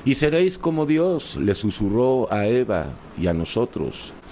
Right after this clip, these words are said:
Usando todo tipo de engaños y estratagemas, de lisonjas y falsas promesas, el diablo nos hace creer que somos lo que en realidad no somos. El enemigo, padre de mentira, ilusiones y fantasías,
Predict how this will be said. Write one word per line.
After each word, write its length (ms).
Usando 360
todo 280
tipo 300
de 80
engaños 460
y 40
estratagemas, 1000
de 140
lisonjas 640
y 40
falsas 420
promesas, 640
el 140
diablo 280
nos 200
hace 240
creer 300
que 120
somos 380
lo 160
que 80
en 100
realidad 520
no 180
somos. 540
El 100
enemigo, 600
padre 280
de 120
mentira, 720
ilusiones 640
y 60
fantasías, 800